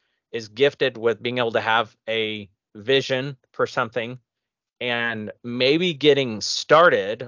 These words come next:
or maybe getting a little past getting started, but then he is on to thinking about new visions and new things to accomplish. And so he goes about telling about his wife and how he loves his wife very dearly and appreciates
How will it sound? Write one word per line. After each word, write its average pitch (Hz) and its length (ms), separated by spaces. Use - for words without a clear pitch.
or 123 160
maybe 123 340
getting 117 260
a 101 60
little 117 340
past 113 500
getting 107 240
started, 104 640
but 135 200
then 143 340
he 143 260
is 123 160
on 123 460
to 107 80
thinking 120 400
about 104 380
new 131 420
visions 120 540
and 107 140
new 113 160
things 104 340
to 98 120
accomplish. - 760
And 110 160
so 120 280
he 127 280
goes 139 280
about 120 340
telling 120 320
about 110 260
his 104 200
wife 117 440
and 113 80
how 104 260
he 101 120
loves 120 340
his 120 200
wife 110 260
very 95 260
dearly 135 440
and 107 100
appreciates 110 720